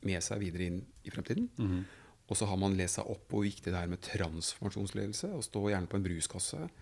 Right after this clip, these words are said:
Speaker 1: og prøver å motivere og inspirere. Forskningen er jo helt entydig
Speaker 2: Mhm.
Speaker 1: på at har du begge deler,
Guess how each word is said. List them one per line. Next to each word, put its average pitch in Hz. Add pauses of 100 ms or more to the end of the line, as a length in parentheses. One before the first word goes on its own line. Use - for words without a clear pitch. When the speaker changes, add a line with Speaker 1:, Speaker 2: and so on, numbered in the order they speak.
(380)
Speaker 1:
og 101
prøver 82
å 82
motivere 82
og 87
inspirere. 87 (1080)
Forskningen 220
er 170
jo 180
helt 170
entydig 135 (340)
Speaker 2:
Mhm. 120 (260)
Speaker 1:
på 156
at -
har 120
du 143
begge 110
deler, 117